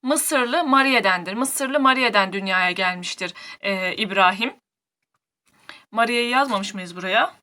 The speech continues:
Mariye'yi yazmışız. Mariye'den dünyaya gelmiştir İbrahim diyoruz. Diğerlerinin hepsi Hazreti Hatice'den. Diğerlerinden zaten çocuğu olmamış. Ee, şimdi bunlardan kısaca bir bahsedeceğim.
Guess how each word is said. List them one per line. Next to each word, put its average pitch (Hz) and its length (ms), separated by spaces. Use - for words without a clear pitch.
Mariye'yi 214 340
yazmışız. 214 580
Mariye'den 240 520
dünyaya 190 320
gelmiştir 180 460
İbrahim 180 360
diyoruz. 254 240
Diğerlerinin 254 460
hepsi 277 240
Hazreti 233 400
Hatice'den. 208 440
Diğerlerinden 226 560
zaten 220 380
çocuğu 240 320
olmamış. 226 680
Ee, 214 340
şimdi 311 420
bunlardan 302 420
kısaca 294 340
bir 311 40
bahsedeceğim. 254 560